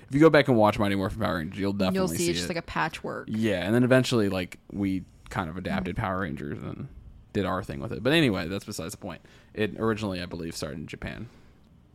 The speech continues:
Speaker 2: And didn't you tell me, like, the flower that was used in Joker's bombs had something to do with anime?
Speaker 1: So that is the anime death flower. Um, I don't know its actual name. I just always call it the anime
Speaker 2: Oh.
Speaker 1: death flower.
Speaker 2: Well then.
Speaker 1: But, like,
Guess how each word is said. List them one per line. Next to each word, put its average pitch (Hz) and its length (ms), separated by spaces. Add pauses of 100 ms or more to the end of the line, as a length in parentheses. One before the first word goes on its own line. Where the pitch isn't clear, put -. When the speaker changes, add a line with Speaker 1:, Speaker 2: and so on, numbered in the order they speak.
(140)
Speaker 2:
And 208 140
didn't 214 160
you 262 100
tell 175 180
me, 190 160
like, 180 200
the 180 140
flower 165 480
that 165 100
was 175 200
used 165 420
in 175 520
Joker's 165 460
bombs 165 720 (220)
had 185 200
something 190 440
to 190 60
do 190 100
with 196 120
anime? 196 480 (640)
Speaker 1:
So 117 420
that 110 200
is 110 300
the 104 240
anime 110 320
death 98 200
flower. 104 460 (640)
Um, 101 280
I - 60
don't 98 140
know 95 100
its 95 140 (200)
actual 95 360
name. 95 280
I - 60
just 95 160
always 92 240
call 92 200
it - 40
the 98 80
anime 98 200
Speaker 2:
Oh. 415 100
Speaker 1:
death - 160
flower. 110 420
Speaker 2:
Well 165 220
then. 143 320
Speaker 1:
But, 107 180
like, 101 380